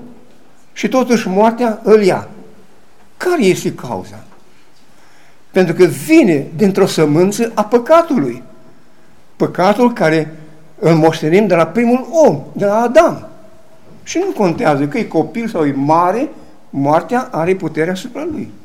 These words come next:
Când vorbim despre neprihănirea lui Dumnezeu, se pune întrebarea dacă eu ajung în împărăția lui Dumnezeu potrivit cuvântului.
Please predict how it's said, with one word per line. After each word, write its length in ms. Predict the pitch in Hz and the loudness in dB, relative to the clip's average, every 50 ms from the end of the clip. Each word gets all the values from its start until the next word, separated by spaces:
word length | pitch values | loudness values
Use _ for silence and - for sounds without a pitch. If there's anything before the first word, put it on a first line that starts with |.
| - - - - - - - - - - - - - - - - - - - - - | -20 -20 -20 -20 -20 -20 -20 -20 -20 -20 -20 -20 -20 -20 -20 -20 -20 -20 -20 -20 -10
Când 200 | - - 190 175 | -2 2 2 2
vorbim 580 | 160 139 156 156 147 139 127 127 202 233 220 185 | 2 2 2 0 0 0 -2 0 2 2 2 2
despre 440 | 147 151 175 175 175 - - 165 147 | 2 0 0 0 0 -2 -4 -2 -2
neprihănirea 800 | 139 147 151 147 - 165 143 135 147 139 151 180 208 190 175 143 | 0 0 -2 0 -2 -2 -2 0 -2 0 0 0 2 2 0 0
lui 180 | 139 147 151 | 0 -2 -2
Dumnezeu, 640 | 135 120 143 143 135 127 127 117 131 147 147 113 95 - - - - - - - - - - - - - - - | -2 -2 -2 -2 -2 -2 -4 -2 -2 -2 -2 -2 -4 -10 -14 -20 -20 -20 -20 -20 -20 -20 -20 -20 -20 -20 -20 -10
se 180 | - - 165 | -4 -2 -2
pune 200 | 147 202 196 196 | 2 2 4 4
întrebarea 580 | 190 180 - 165 160 139 165 175 175 165 151 147 | 4 4 2 0 0 4 4 4 6 6 4 4
dacă 240 | 151 - 156 - 160 | 2 0 0 2 4
eu 280 | 170 185 190 170 - - - - - | 6 6 6 4 2 -4 -18 -16 -8
ajung 640 | - 165 156 143 139 135 170 190 190 170 156 151 170 | -4 -4 -2 -2 0 2 4 4 4 4 2 0 0
în 60 | 165 156 | 2 2
împărăția 540 | 156 151 147 165 147 147 143 - - 196 | 2 2 2 2 2 2 0 0 0 0
lui 140 | 190 170 165 | 2 2 0
Dumnezeu 320 | 139 135 160 151 143 156 147 | 0 0 0 0 0 -2 -2
potrivit 480 | 151 151 147 147 147 131 170 175 156 | -2 -2 -2 -2 -2 -2 -2 -2 -2
cuvântului. 640 | - 160 135 135 160 147 139 139 - 120 120 107 - | -2 -2 0 2 2 0 0 0 -2 -4 -4 -4 -8